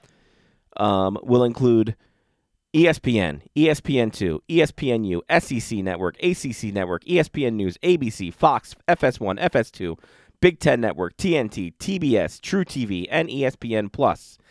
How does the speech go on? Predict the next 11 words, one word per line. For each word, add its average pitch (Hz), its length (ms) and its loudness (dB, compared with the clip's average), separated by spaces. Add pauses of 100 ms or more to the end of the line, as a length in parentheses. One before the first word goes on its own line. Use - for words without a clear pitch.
(200)
Can 113 120 0
also 127 220 6
be 123 180 0
bundled 120 360 0
with 107 220 -2
Disney 139 260 -2
Plus, 117 340 0
Hulu, 117 380 2 (300)
and 104 320 -4
or 92 240 -6
Max. - 720 -18